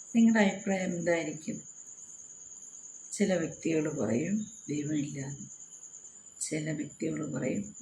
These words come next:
ദൈവം ഉണ്ടാകും. ദുഃഖം കാണുമ്പോൾ ആൾക്കാർ പറയും ദൈവം ഇല്ല, ദൈവം കണ്ണ് അടച്ചിരിക്കുന്നു. അല്ലെങ്കിൽ ഇത്രയും ഒരു സാഹചര്യം വരുമ്പോൾ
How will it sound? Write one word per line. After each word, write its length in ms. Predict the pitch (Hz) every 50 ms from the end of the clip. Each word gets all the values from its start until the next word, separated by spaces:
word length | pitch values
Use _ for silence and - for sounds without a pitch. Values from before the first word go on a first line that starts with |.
| - 147
ദൈവം 280 | 147 143 143 139 135
ഉണ്ടാകും. 420 | - - - - - 214 - - - - - - - - - - - - - - - - - - - - - - - - - - - - - - - - - - - - - - - - - - - - - - - - - - - - - - - - - - -
ദുഃഖം 420 | 175 185 - - - 202 180 170
കാണുമ്പോൾ 380 | 170 165 156 156 151 156 160 151
ആൾക്കാർ 340 | 147 - - - 156 151 151 151 151
പറയും 240 | 151 151 147 143 139
ദൈവം 340 | 143 139 139 147 170 208 233 220 - - - - - - - - -
ഇല്ല, 240 | 139 143 143 147 143
ദൈവം 320 | 143 143 143 151 156 -
കണ്ണ് 360 | - 160 147 143 151 156 175 208 226 - - - - - - - - 156
അടച്ചിരിക്കുന്നു. 720 | 143 151 147 - - 139 139 139 - 139 - - - - - - - - - - - - - - - - - - -
അല്ലെങ്കിൽ 320 | - 160 165 160 160 160 -
ഇത്രയും 380 | - - 156 156 156 156 156 151
ഒരു 100 | 147 -
സാഹചര്യം 800 | - - 156 143 143 151 147 147 - 135 113 107 - - -
വരുമ്പോൾ 400 | 113 110 117 - - - - 220